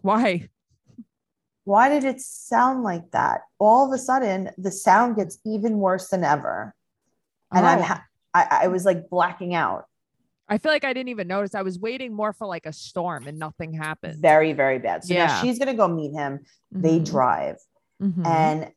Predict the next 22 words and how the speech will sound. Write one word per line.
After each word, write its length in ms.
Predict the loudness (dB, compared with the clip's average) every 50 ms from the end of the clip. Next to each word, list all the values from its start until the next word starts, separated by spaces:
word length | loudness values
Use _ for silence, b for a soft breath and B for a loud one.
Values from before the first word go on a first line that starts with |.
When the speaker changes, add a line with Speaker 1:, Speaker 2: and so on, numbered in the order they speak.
| _ _ _ _ _ _ _ _ _ _ -4
Speaker 2:
they 100 | -2 -2
get 140 | -2 -2
to 80 | -4 -4
the 80 | -4 -4
small 340 | -4 0 2 4 4 4
gray 200 | 4 2 0 0
house. 520 | 0 -4 -8 -8 -10 -12 -16 -18 -18 -20 _ _ _ _ _ _ _ _ _ _ _ _ _ _ _ -20 B B B B B
Speaker 1:
I 60 | -4
just 200 | -2 -2 -2 0
wanna 160 | 0 -2 -2 -2
point 220 | -2 -2 0 0
out, 80 | 0 -2
I 60 | -2
don't 200 | -2 -2 -2 -2
like 200 | -4 -6 -6 -6
her 100 | -8 -8
hair 220 | -6 -6 -6 -6 -6
this 260 | -6 -10 -12 -12 -12
way. 280 | -12 -12 -12 -12 -14 _ _ _ _ _ _ _ _ _ _ _ _ _ -14
That's 120 | -8 -8
all. 240 | -6 -6 -8 -10 _ -12
Speaker 2:
Okay. 120 | -12 -12